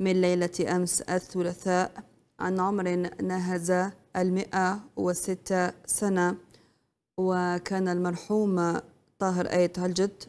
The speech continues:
يرقد بمستشفى مصطفى باشا بالعاصمة بعد تردي وضعه الصحي،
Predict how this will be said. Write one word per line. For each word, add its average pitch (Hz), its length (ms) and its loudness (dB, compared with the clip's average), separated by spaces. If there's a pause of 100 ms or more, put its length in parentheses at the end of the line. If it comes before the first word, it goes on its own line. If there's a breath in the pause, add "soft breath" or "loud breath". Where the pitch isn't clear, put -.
يرقد 190 640 0 (460 loud breath)
بمستشفى 180 1040 0
مصطفى 185 540 -2
باشا 180 580 -2 (180)
بالعاصمة 185 960 -2 (460 soft breath)
بعد 180 680 2
تردي 190 680 2
وضعه 180 680 2 (280)
الصحي، 180 580 -2